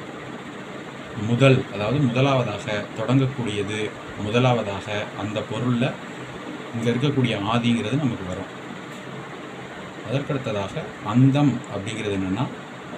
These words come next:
இறுதி, முடிவு, கடைசி அப்படின்னு சொல்லுவோம் இல்லைங்களா?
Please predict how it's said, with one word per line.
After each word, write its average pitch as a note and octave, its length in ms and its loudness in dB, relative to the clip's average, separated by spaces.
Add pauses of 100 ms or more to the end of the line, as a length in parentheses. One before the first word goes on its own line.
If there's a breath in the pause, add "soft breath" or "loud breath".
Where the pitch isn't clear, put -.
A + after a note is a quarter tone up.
(120)
இறுதி, B2 420 8 (380)
முடிவு, A#2+ 440 6 (680)
கடைசி A#2+ 540 2
அப்படின்னு G2+ 260 -6
சொல்லுவோம் G2+ 200 -4
இல்லைங்களா? B2+ 240 0